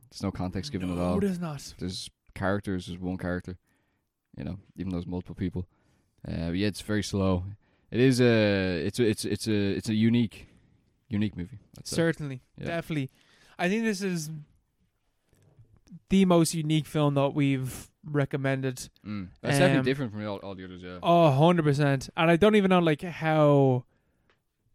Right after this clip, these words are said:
Speaker 2: how much I would recommend for people to watch this film. I also had a
Speaker 1: Mm.
Speaker 2: fucking mare watching this film 'cause every fucking
Speaker 1: Yeah,
Speaker 2: this
Speaker 1: yeah.
Speaker 2: film took me two, nearly three hours to watch. It's already fucking slow.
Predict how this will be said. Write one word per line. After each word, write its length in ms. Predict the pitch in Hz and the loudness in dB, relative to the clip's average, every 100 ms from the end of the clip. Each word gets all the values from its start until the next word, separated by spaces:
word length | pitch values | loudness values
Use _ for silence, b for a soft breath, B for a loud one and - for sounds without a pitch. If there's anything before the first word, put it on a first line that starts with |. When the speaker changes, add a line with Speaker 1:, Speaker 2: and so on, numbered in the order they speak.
| _ _ _ _ - | _ _ _ _ -8
Speaker 2:
how 240 | 151 160 | 2 4
much 260 | 151 147 - | 6 4 4
I 140 | 151 | -2
would 120 | 151 | -2
recommend 1080 | 139 147 151 165 147 143 143 139 131 123 - - _ _ | -2 -2 -2 -4 -2 -2 -2 -4 -6 -10 -14 -16 _ _
for 140 | 147 | -8
people 340 | - 139 143 135 | -6 -6 -4 -4
to 120 | 135 | -6
watch 400 | 131 143 139 - | -4 -2 -2 -4
this 100 | 135 | -10
film. 200 | 143 131 b b b | -8 -10 b b b
I 120 | 202 | -2
also 240 | 233 214 180 | 0 0 -2
had 100 | 196 | -4
a 40 | |
Speaker 1:
Mm. 20 | |
Speaker 2:
fucking 640 | - - 156 156 135 127 131 | -8 -4 -4 -2 -4 -4 -2
mare 260 | 135 135 | 0 2
watching 260 | 131 131 139 | 2 0 -6
this 80 | 127 | -8
film 180 | 135 131 | -8 -8
'cause 120 | 139 | -8
every 200 | 139 135 - _ _ | -8 -8 -10 _ _
fucking 340 | 160 156 135 - | -16 -14 -18 -8
Speaker 1:
Yeah, 160 | 120 139 135 | -2 2 4
Speaker 2:
this 120 | 285 | 6
Speaker 1:
yeah. 20 | 392 | 6
Speaker 2:
film 80 | 370 | 8
took 120 | 302 | 6
me 100 | 254 | 4
two, 380 | - 254 254 226 B B | 6 8 10 8 B B
nearly 160 | 294 240 | 0 2
three 340 | - 233 233 | 0 2 6
hours 240 | 220 190 | 8 6
to 80 | - | 4
watch. 240 | 170 175 170 | 2 2 2
It's 140 | 151 | -4
already 260 | 240 269 202 | 2 2 4
fucking 340 | - - - | 2 2 2
slow. 460 | - - 185 180 | 0 2 4 6